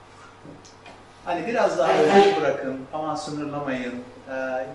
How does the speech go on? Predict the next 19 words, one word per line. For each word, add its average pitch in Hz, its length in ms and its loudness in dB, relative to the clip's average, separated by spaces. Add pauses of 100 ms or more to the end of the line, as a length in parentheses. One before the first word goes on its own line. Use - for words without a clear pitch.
(460)
şöyle 202 260 0
yapın 147 280 0
falan 147 340 0
değil 120 260 2 (240)
öneri 107 360 -8 (260)
çocukla 127 340 -8
ilgili. 110 160 -8 (400)
Melanie 160 320 -2
Klein, 202 400 4 (380)
çocuğun 180 440 4
o 214 140 6
dönemdeki 196 440 6
ödipal 214 440 4
korkusunu 196 480 4
bir 196 80 0
öyküyle 196 460 8
anlatıyor 180 540 4
ona. - 120 -4 (600)
Kadın 233 520 2